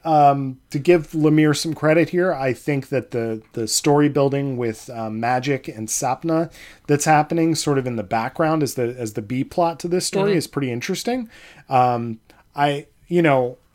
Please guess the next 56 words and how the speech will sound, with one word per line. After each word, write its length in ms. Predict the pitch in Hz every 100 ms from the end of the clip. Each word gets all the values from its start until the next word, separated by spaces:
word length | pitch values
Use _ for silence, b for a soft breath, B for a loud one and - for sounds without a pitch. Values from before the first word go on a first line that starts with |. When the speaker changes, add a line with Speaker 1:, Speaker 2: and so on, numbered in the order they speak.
| -
Speaker 1:
I 80 | 147
remember 340 | 175 196 190
these 220 | 156 143
issues 280 | 147 151 139
as 120 | 123
they 100 | 113
were 140 | 123 110
coming 360 | - 156 123
out. 300 | 113 131 107 98
I 100 | 117
haven't 200 | 131 117
revisited 540 | 110 110 120 110 101
them 120 | 98
in 80 | 101
a 60 | 95
while. 500 | 101 117 110 92 - b b b
But 140 | - 139
to 100 | 147
read 220 | 151 208
it 120 | 180 -
all 400 | 156 180 190 165
as, 220 | 143 -
as 240 | 151 127
an 100 | 135
arc, 380 | 131 185 214 -
I 100 | 143
thought, 380 | - 160 147 151 _
you 180 | 208 262
know, 260 | 220 160 -
it 100 | 180
actually 480 | 180 185 - 196 180
held 220 | 143 170
together 340 | 151 156 226 139
pretty 280 | - 123 113
well. 440 | 107 104 117 185 b b b b
Um, 480 | 135 127 123 123 117 -
but, 240 | 151 151 _ _ -
uh, 160 | 202
we've 220 | 180 214 180
said 420 | - - 180 143
this 160 | 120
before, 440 | - 117 - 147 113
the 120 | 127 185
editorial 560 | 202 - 170 170 147
mandates 560 | 110 113 113 107 107 -
that 140 | 117
are 80 | 107
just 240 | 98 113
being 320 | - 104 113 107
placed 420 | - 143 139 -
on 140 | 98
him 200 | 101 110
are 120 | 104
just 260 | 101 165 160
too 140 | -
much. 480 | 110 92 90 - -